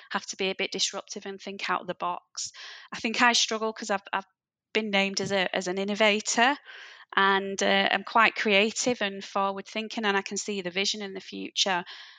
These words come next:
And I've, I've had to be very careful that, you know, you, I've got to step back and go, "Yeah, but I also need to bring people with me on that journey." People don't always see what you see. And I've, I've, that's been really challenging for me as a leader. But I,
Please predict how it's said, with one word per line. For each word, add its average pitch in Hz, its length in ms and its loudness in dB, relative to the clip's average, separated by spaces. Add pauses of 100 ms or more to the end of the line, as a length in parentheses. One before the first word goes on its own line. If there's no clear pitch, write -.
(200)
And 190 200 4
I've, 196 120 2
I've - 260 0
had 214 160 0
to - 100 -4
be 196 80 0
very 196 240 2
careful 196 460 0
that, 196 200 -2
you 196 100 -6
know, 180 140 -8 (220)
you, 190 160 -16 (340)
I've - 80 -10
got - 220 2
to - 100 4
step - 300 6
back 196 240 4
and 196 80 -8
go, 180 180 -2
"Yeah, 190 240 2 (140)
but 202 100 2
I 196 140 4
also 196 220 0
need 185 180 -8
to - 80 -12
bring 190 160 -6
people 190 340 -10
with 185 220 -10
me 190 140 -8
on 190 160 -6
that - 200 -4
journey." 196 320 -4 (240)
People 196 220 -14
don't 180 160 -2
always 175 200 -4
see 196 280 0
what 180 180 -4
you 175 220 -10
see. 196 400 2 (280)
And 190 120 -4
I've, 196 180 -2
I've, 196 260 -2
that's - 200 2
been 202 180 -6
really 196 200 -2
challenging 190 580 -4
for - 160 -18
me 180 160 -6
as 170 100 -10
a 175 60 -10
leader. 170 560 -6 (520)
But 196 140 2
I, 190 100 6